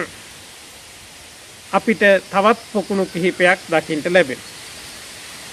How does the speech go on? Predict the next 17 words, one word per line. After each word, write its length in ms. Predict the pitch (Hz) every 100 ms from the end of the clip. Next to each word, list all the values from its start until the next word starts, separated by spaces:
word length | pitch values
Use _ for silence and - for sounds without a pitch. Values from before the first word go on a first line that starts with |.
| - -
අපේ 260 | 233 294
මතකේ 400 | 269 202 240 233
තියෙනවා 760 | 226 196 208 220 185 214 269 160 - -
රුහුණට 480 | 196 240 240 220 247 262 190 165
ආර්යයන්ගේ 580 | 208 240 240 226 240
පැමිණීම 560 | - 196 226 233 226 220
සිදු 300 | 214 226 196
වුණා 320 | 202 196 196 190
කියලා 460 | 220 202 254 196 - - - - - - -
ක්‍රිස්තු 380 | - 196 - 247
පූර්ව 400 | 196 214 220 226
තුන්වෙනි 480 | 220 233 254 240 226
සියවස 440 | - 190 165 147
වෙනකොට. 440 | 170 143 131 135 - - - - - - - - - - - - - - -
ඔවුන් 300 | 196 233 247
ඔය 200 | 247 247 262 254 190 - 170
ආර්යෝ 640 | 202 233 214 175 165